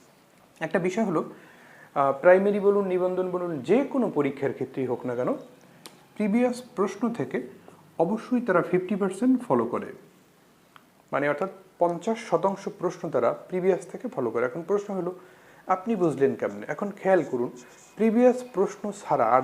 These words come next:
দেয়ার আছে কোন জায়গা থেকে? আপনি আমাকে একটু বুঝিয়ে বলুন। তাহলে দেখা যাচ্ছে যে পঞ্চাশ শতাংশ প্রশ্ন আপনার এই প্রিভিয়াস প্রশ্ন থেকেই থাকবে।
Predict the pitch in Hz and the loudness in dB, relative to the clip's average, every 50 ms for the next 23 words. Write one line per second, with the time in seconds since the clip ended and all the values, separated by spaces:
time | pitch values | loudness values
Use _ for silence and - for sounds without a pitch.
0 | 127 127 131 147 180 180 175 170 165 156 151 - - 180 - 156 135 127 127 127 | 2 0 2 6 6 6 6 6 4 2 0 0 -4 -10 -8 -8 -4 -2 -2 -2
1 | 117 127 123 - 139 - - 127 123 - 139 131 131 131 131 131 - 135 127 135 | -2 -2 -6 -8 -6 -4 -4 -4 -4 -4 -6 -6 -6 -6 -8 -12 -10 -8 -6 -6
2 | 127 123 135 135 127 127 127 127 131 131 - - - _ _ _ _ _ _ _ | -4 -2 0 2 2 2 2 0 0 -2 -6 -12 -20 _ _ _ _ _ _ _
3 | _ _ _ _ _ _ _ _ _ _ _ _ _ _ _ - - - - - | _ _ _ _ _ _ _ _ _ _ _ _ _ _ _ -20 -20 -8 -2 0
4 | 180 190 185 160 170 165 208 220 240 226 233 214 180 175 156 - 156 156 156 151 | 2 2 4 4 4 2 2 0 -2 -2 -2 -2 -2 0 2 2 2 2 2 0
5 | - 214 202 - - 190 - 196 175 - - 160 - - 156 160 160 - 160 139 | -2 -4 -4 -4 -4 -4 -2 -4 -4 -6 -8 -8 -6 -4 -4 -4 -4 -4 -2 -2
6 | 123 120 - 151 131 120 120 117 - - 147 151 165 175 160 - - - 135 - | -2 -2 -2 -2 -2 -2 -4 -4 -6 -6 -4 -2 -2 -4 -4 -6 -10 -14 -12 -12
7 | - 143 - - - - 220 233 - - 123 107 104 104 | -12 -12 -12 -14 -14 -12 -12 -8 -6 -6 -6 -6 -6 -10